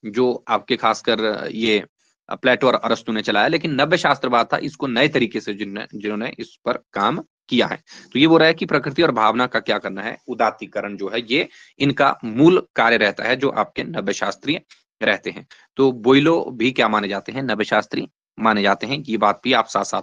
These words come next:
में इससे याद रखिएगा। अब एक इंपॉर्टेंट चीज आती है, देखना, कि काव्य रचना में इसने विवेक परंपरा को ज्यादा महत्वपूर्ण माना है, ठीक है। अ,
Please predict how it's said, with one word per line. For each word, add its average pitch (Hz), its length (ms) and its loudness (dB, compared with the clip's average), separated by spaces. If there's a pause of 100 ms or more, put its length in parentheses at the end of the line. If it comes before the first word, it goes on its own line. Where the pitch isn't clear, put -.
में 110 160 -12
इससे 170 320 -4 (360)
याद 117 220 2
रखिएगा। - 360 -6 (400)
अब - 120 4
एक 196 140 4
इंपॉर्टेंट 165 420 0
चीज 147 140 0
आती 127 220 2
है, 135 60 2
देखना, 135 280 -2
कि 156 140 -10
काव्य 127 280 2
रचना 151 300 0
में 156 180 -4
इसने 131 320 -6
विवेक 123 400 0
परंपरा 113 460 2
को 127 200 -4
ज्यादा 107 360 2
महत्वपूर्ण 104 640 -6 (260)
माना 101 360 -2
है, - 160 -16 (400)
ठीक 127 160 -4
है। - 100 -2 (2250)
अ, - 220 -8